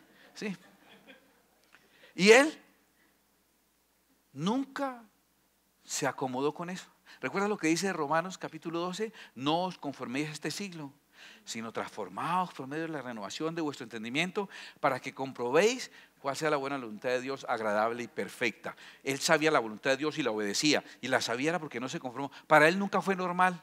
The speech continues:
ese, ese, esa vida que él tenía. Dice la Escritura que afligía su alma. La expresión afligía su alma también se usa cuando una persona entra en ayuno y se viste de cilicio. O sea, no solo eso, sino que parece que ayunaba, lloraba también. Y viendo los actos vergonzosos de esa gente,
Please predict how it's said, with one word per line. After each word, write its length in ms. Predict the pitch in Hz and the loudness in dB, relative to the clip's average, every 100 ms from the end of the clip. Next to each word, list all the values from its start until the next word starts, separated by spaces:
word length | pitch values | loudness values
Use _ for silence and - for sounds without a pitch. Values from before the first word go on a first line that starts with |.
| - | -8
ese, 300 | - 160 151 | -4 -2 0
ese, 200 | 156 165 | -2 -2
esa 180 | 151 165 | 0 0
vida 200 | 170 165 | 0 -4
que 80 | |
él 60 | 151 | -4
tenía. 240 | 170 175 - - | -4 -4 -4 -4
Dice 160 | 165 196 | 4 4
la 80 | 185 | 4
Escritura 320 | 147 170 190 | 0 4 4
que 160 | - | 4
afligía 440 | 147 143 139 170 180 | 0 2 4 6 6
su 180 | 160 160 | 8 8
alma. 240 | 185 131 - - | 8 4 0 -2
La 120 | 135 | 2
expresión 400 | 143 - 131 190 | 4 2 -2 0
afligía 440 | 254 226 151 196 208 | 0 2 4 6 6
su 160 | 190 | 6
alma 280 | 156 196 233 - - | 6 6 4 2 0
también 280 | 143 147 156 | 2 4 2
se 80 | 185 | 0
usa 220 | 165 180 | 0 2
cuando 240 | 147 127 | 2 2
una 140 | 147 160 | 2 0
persona 340 | 123 151 156 | -2 -2 -2
entra 220 | 160 160 | -2 -2
en 80 | 156 | 0
ayuno 360 | 117 143 160 147 | 2 2 0 0
y 40 | |
se 120 | 127 | 0
viste 260 | 123 139 160 | 0 2 2
de 100 | 139 | 2
cilicio. 480 | 117 190 190 131 - _ - - - - - - | 0 0 2 0 -4 _ -20 -20 -20 -20 -20 -14
O 40 | 101 | 0
sea, 120 | 151 | 2
no 140 | 170 | 2
solo 160 | 185 196 | 2 2
eso, 140 | 190 | 2
sino 100 | 190 | 0
que 80 | 113 | 0
parece 240 | 123 147 | 4 4
que 80 | 185 | 6
ayunaba, 480 | 151 127 120 131 185 | 6 6 6 8 6
lloraba 340 | 151 123 156 | 4 2 0
también. 380 | 170 135 139 160 - - - - | 0 0 0 0 -2 -18 -14 -2
Y 140 | 170 | 0
viendo 400 | 160 202 247 285 | 6 8 8 4
los 240 | 240 165 | 0 0
actos 340 | 196 220 - 240 | 2 2 0 2
vergonzosos 600 | 196 151 143 220 214 214 | 2 2 0 2 2 2
de 80 | 202 | 4
esa 140 | 214 | 4
gente, 260 | 233 214 | 2 0